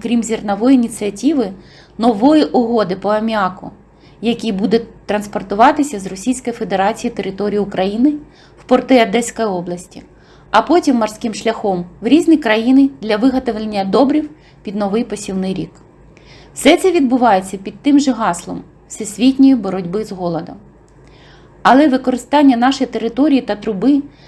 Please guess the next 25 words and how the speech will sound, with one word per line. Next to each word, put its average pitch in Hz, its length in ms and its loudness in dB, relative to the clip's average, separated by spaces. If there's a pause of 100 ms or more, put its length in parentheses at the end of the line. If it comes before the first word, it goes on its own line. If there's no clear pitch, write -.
(160)
для 220 120 0
продажу 254 440 2
російського 240 600 0
аміаку, 220 720 -2
а 202 120 -2
відповідне 233 560 2
зняття 240 360 -2
санкцій 247 480 0
з 202 60 -10
Російської 214 500 -6
Федерації, 185 720 -4 (340)
мало 208 360 4
би 190 200 -4 (100)
щонайменше 285 760 4
рахуватися 226 720 -2
з 190 80 -12
нашими 208 360 -6
національними 196 720 -2
інтересами, 190 640 -6 (1000)
відповідно 196 680 -2 (560)
до 208 180 -2
статті 208 360 -6
тринадцять 190 640 -2 (100)
Конституції 208 720 -6
України. 185 580 -2